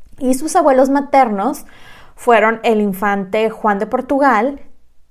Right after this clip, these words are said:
y, eh, otra Isabel, de hecho, Isabel de Barcelos.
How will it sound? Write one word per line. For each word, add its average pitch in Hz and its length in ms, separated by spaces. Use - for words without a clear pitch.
y, 269 640
eh, 214 680
otra 226 280
Isabel, 269 480
de 214 180
hecho, 208 380
Isabel 202 440
de 190 280
Barcelos. 190 720